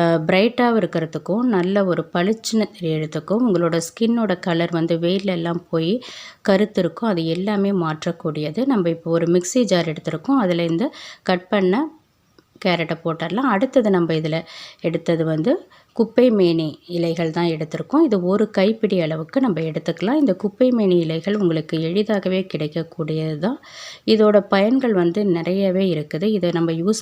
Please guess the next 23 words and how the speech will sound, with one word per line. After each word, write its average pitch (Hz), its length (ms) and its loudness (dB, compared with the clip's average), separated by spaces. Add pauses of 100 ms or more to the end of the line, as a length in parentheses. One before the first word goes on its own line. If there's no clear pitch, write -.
பண்ணனால 190 500 2
நம்மளோட 160 340 -2 (460)
ஸ்கின் 247 280 4 (100)
வந்து 175 260 4
நல்ல 196 320 0
ஒரு 165 100 0 (100)
ஹெல்த்தியா 180 540 0
இருக்கிறதுக்கும், 160 720 -4 (560)
நம்மளோட 185 340 2
ஸ்கின்ல 254 340 2
வந்து 202 200 2
ஸ்கின் 214 340 2
டிசீஸ் 196 320 2 (120)
எதுவுமே 190 300 2 (100)
வராம 160 360 0 (140)
தழும்புகள், 180 640 0 (120)
கரும்புள்ளிகள் 165 760 0
எல்லாம் 175 280 0
மறையறதுக்கும், 160 800 -4
சுருக்கங்கள் 196 640 0
மறையும் 156 400 -4 (480)
ரொம்ப 185 260 4 (100)
யூஸ் 160 200 -4